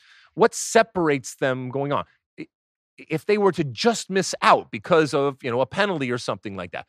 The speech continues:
It's one thing if they get blown out in the quarterfinals and stuff like, then you're like, "All right, well, we got to this point and we didn't deserve to go on." But e-, especially in a game, we've talked about this before on the <laughs> State of the Union, Mossy, where, uh, again, I'm not,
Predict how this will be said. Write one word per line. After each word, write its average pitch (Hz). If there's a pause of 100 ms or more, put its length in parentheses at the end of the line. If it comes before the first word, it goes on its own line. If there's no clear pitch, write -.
It's -
one 247
thing 220
if 160
they 160
get 107
blown 139
out 127
in 98
the 95
quarterfinals 82
and 55
stuff 82
like, 87
then 135
you're 143
like, 120
"All 147
right, 87
well, 82 (160)
we 104
got 117
to -
this 110
point 139 (260)
and 104
we 107
didn't 110
deserve 95
to -
go 85
on." 87 (580)
But 180 (720)
e-, 87 (480)
especially 220
in 185
a 165
game, 139
we've 131
talked 151
about 135
this 117
before 117
on 110
the -
<laughs> -
State -
of 117
the 107
Union, 123
Mossy, 95
where, 117 (840)
uh, 95 (120)
again, 131
I'm 104
not, 123